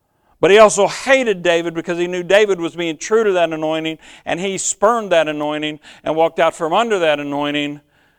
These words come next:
and he was angry. So he went from, "I love you, David," to, "I'm going to kill you, David," constantly. Saul was in and out, out and in, because he loved David, and at the same time he hated him because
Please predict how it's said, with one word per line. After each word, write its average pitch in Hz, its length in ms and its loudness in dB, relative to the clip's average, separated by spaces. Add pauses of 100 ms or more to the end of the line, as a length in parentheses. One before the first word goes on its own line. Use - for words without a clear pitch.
(200)
and 131 140 -4
he 196 100 2
was 180 180 2
angry. 175 560 0 (1040)
So 214 180 6
he 269 200 6
went 247 320 0
from, 190 440 4 (360)
"I 180 160 6
love 220 320 8
you, 226 160 -2
David," 214 460 6
to, 185 180 -2
"I'm 185 140 -2
going 185 200 -2
to 175 100 -2
kill 226 380 4
you, 151 140 -4
David," 139 420 -4 (880)
constantly. 170 720 0 (880)
Saul 180 280 6
was 175 160 0
in 208 160 0
and 185 120 -4
out, 139 300 -4 (300)
out 190 220 2
and 170 100 -6
in, 135 340 -8 (1000)
because 185 360 4
he 180 180 2
loved 214 360 4
David, 202 380 4
and 175 160 -2
at 165 100 -4
the 165 120 -6
same 202 280 -2
time 180 320 -6
he 170 160 -4
hated 196 500 0
him 165 140 -4
because 151 400 -4